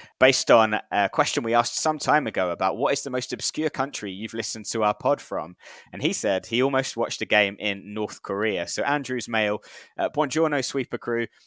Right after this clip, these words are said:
A good few weeks ago, you did a pod asking about the most extreme locations from where people had listened to your podcast.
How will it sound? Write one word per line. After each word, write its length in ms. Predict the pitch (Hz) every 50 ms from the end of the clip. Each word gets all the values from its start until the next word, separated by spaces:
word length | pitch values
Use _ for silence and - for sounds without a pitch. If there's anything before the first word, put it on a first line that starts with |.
| _ _ -
A 60 | 107
good 180 | - 160 160 -
few 180 | - 151 139
weeks 240 | 127 139 135 - -
ago, 140 | - - 110
you 160 | 104 104 104
did 140 | 98 120 110
a 40 | 107
pod 260 | - - 113 107 - -
asking 400 | 107 110 101 - - 107 107 -
about 220 | 98 110 107 -
the 60 | 107
most 240 | 104 110 113 - -
extreme 520 | 110 110 - - - - 139 147 165 170 170
locations 720 | 165 156 151 - 147 143 135 - - 113 101 92 92 -
from 160 | - 104 101
where 180 | 98 110 107 101
people 380 | - - 107 95 - - 101
had 140 | 95 98 -
listened 340 | 107 110 - - - 98 92
to 120 | - -
your 120 | 98 95 92
podcast. 580 | - - 98 95 - - 92 90 92 - -